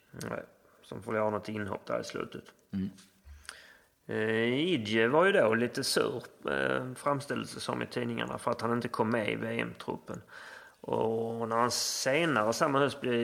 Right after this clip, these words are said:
Speaker 1: uttagen till landslaget, nigerianska landslaget i september, så tackade han först nej.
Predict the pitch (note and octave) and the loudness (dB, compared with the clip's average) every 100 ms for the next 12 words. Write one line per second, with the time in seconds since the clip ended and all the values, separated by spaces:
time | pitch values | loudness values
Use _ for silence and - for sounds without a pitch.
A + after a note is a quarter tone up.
0 | A2+ - C#3+ - - G#2+ G#2+ A2 A#2+ - | 0 0 0 0 0 0 0 -2 -4 -6
1 | E3 F3 - - - - - B2 C3 C3+ | 0 2 2 -2 -4 -4 -4 -2 2 2
2 | A2+ B2 A#2 A2+ - A#2 - - - - | 2 0 0 0 -2 -6 -6 -10 -12 -8
3 | - B2 - - A#2+ A#2 B2+ D3+ C3+ C3 | -6 -4 -6 -4 -2 0 0 0 -2 -2
4 | B2 A2+ | -4 -4